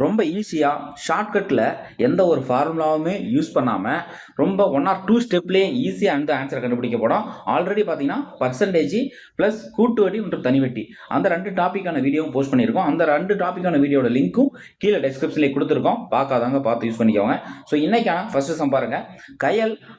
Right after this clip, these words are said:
அஞ்சு டசன் முட்டைகளை வாங்கினார். அதில் நாற்பத்தைந்து முட்டைகள் நல்ல முட்டைகள் எனில், கெட்டுப்போன முட்டைகளின் சதவீதத்தை காண்க.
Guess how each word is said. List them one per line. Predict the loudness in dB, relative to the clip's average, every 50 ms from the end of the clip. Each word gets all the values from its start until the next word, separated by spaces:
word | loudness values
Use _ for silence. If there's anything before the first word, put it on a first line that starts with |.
| 0 0
அஞ்சு | 2 2 2 2 0
டசன் | 0 0 0 -2 -2 -2
முட்டைகளை | -2 -2 -2 0 0 -2 0 0 0
வாங்கினார். | 0 0 0 0 -2 -2 -4 -12 -16 -16 -18 -10 -4 -2 0
அதில் | 0 2 0 0 -4 -6 -4 -2
நாற்பத்தைந்து | -2 -2 0 0 -2 0 0 -2 -2 -2 -2 -2 -4
முட்டைகள் | -2 -2 -2 -2 -2 -2 -4 -4 -4 0
நல்ல | 0 0 0 0 -2
முட்டைகள் | -2 -4 -4 -6 -6 -2 0 2
எனில், | 2 2 2 0 -2 -6 -12 _ _ 0 0
கெட்டுப்போன | 0 0 -4 -8 -2 0 0 0 2 0 0 -2
முட்டைகளின் | 0 0 -2 -2 -2 -4 -2 -2 -2
சதவீதத்தை | 0 0 0 0 0 0 0 -2 -2 0
காண்க. | -2 -2